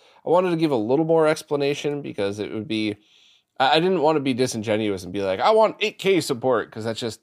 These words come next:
that's just not gonna happen. So, <laughs> uh, yeah, hopefully that answered your question well, but I, I love it. I think it's worth every penny if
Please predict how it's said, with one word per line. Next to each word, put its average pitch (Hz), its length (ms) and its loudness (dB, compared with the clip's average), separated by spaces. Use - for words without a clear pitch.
that's - 300 -20
just - 160 -16
not 95 140 -2
gonna 90 120 -6
happen. 85 340 -10
So, 87 340 -2
<laughs> - 280 -10
uh, 107 400 6
yeah, 208 180 4
hopefully 170 340 0
that 165 120 6
answered 151 300 0
your 110 80 -2
question 117 380 -2
well, 92 140 0
but 98 160 0
I, 107 260 2
I 127 100 2
love 123 240 2
it. 151 140 2
I - 80 -10
think 120 180 -8
it's 110 160 -12
worth 117 300 -4
every 123 280 -4
penny 127 460 -8
if 160 460 -4